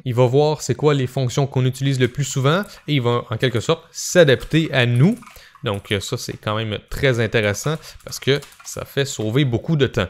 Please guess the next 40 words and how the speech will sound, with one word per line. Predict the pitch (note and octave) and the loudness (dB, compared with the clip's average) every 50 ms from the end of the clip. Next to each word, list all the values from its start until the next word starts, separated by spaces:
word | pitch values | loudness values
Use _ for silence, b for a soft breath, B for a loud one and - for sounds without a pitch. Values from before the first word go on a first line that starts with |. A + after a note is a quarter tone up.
| - | -2
Donc, | _ D3 C#3+ - | _ 0 2 4
à | |
la | F3 D#3 | 4 4
fin | B2+ D#3+ E3 | 4 4 2
de | D3+ B2+ | 0 0
tout | - - A#2+ | -2 -4 -6
ça, | - - - C3 C3+ B2+ C3 | -4 0 2 2 2 0 0
compteur | - D3+ C#3+ B2 C3 B2 A#2+ A#2+ A#2+ A#2 - - | -4 -2 -2 0 0 2 2 2 2 0 -2 -6
plus | - C#3 C3+ A#2 - | -4 -2 -2 -2 -4
plus, | - - - G2+ G#2 A#2 - - - | -8 -8 -4 -4 -4 -4 -4 -8 -6
voilà, | G#2+ G2 G2 F#2 G#2 A2+ | -4 -2 -2 -2 -2 -4
on | G#2+ | -4
va | G2+ G2 G2 | -4 -2 -2
additionner. | G2+ G2+ G#2 F#2+ - - G#2+ F#2+ F#2+ A#2+ D3+ | -2 -2 -4 -6 -2 -2 -2 0 0 0 -2
Puis, | C#3+ - - D3+ | -2 0 2 2
à | C3 A2 | 2 2
chaque | - - E3 C3 B2+ | 2 -2 -2 0 2
boucle, | A#2+ A#2+ D3+ D3 - C3 | 2 2 0 0 -2 -8
ça | A2 - B2 | -4 -4 -2
va | B2 B2+ | -2 -2
nous | A#2+ G#2 | -2 -2
afficher, | G#2 F#2+ - - - C#3 - - | -4 -4 -6 -8 -8 -8 -8 -6
on | A2 | -8
est | G#2 | -6
rendu | F#2+ F#2+ G2 G2+ A#2 | -4 -4 -2 -2 -4
à | A2+ | -4
quelle | - _ - D#3+ D#3 C#3 | -6 _ -4 -4 -4 -2
boucle. | A2+ G#2+ G2 - _ - - - - _ | -6 -8 -12 -14 _ -20 -20 -20 -6 _
Donc, | D3 E3 D#3 C#3 - - | 0 0 0 0 0 0
euh, | C3+ C3+ C3 C3 B2+ C3+ | 2 2 2 0 0 -2
on | C3+ C#3+ C#3 | -2 0 0
va | B2+ C#3+ C#3 C#3 - | 0 0 -2 -2 -6
compiler | - - D3 C#3+ C3 - - C3 C3+ D3 D#3+ | -4 -2 -2 -2 -2 -4 -4 -2 0 0 -2
pour | E3 - C3+ A2 G#2+ | -2 -4 -4 -4 0
voir | G#2+ A#2+ B2+ C3 C3 A#2+ - - | 0 2 2 2 0 -2 -6 -2
que | - B2+ | -2 -2
tout | A#2+ - _ - D3 | -2 -2 _ -2 2
va | B2+ B2+ A#2 | 4 4 4
bien. | A2+ A2+ C3 D3 E3 F#3+ A3 - _ _ | 4 2 0 0 0 -2 -4 -10 _ _
Effectivement, | - D#3+ - D#3 C3+ - - C3 B2 B2 C3 C3+ C3+ | -2 0 0 0 -2 -2 -4 -2 0 0 0 0 -2